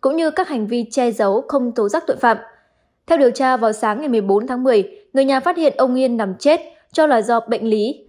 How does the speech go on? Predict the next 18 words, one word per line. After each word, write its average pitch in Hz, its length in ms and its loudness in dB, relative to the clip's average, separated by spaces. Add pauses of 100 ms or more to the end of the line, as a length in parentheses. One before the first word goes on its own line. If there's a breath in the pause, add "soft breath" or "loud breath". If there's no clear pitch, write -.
(140)
Cũng 262 160 -4
trong 277 300 2
tối 208 200 4
cùng 233 180 0
ngày, 214 400 0 (140)
khi 330 120 0
gia 302 140 2
đình 233 240 2
đang 254 180 0
làm 214 260 -2
đám 214 220 -2
tang, 269 260 2 (320 soft breath)
con 311 180 0
gái 240 220 2
bà 262 200 2
Phấn 220 360 -2
pha 302 200 -2
một 220 180 0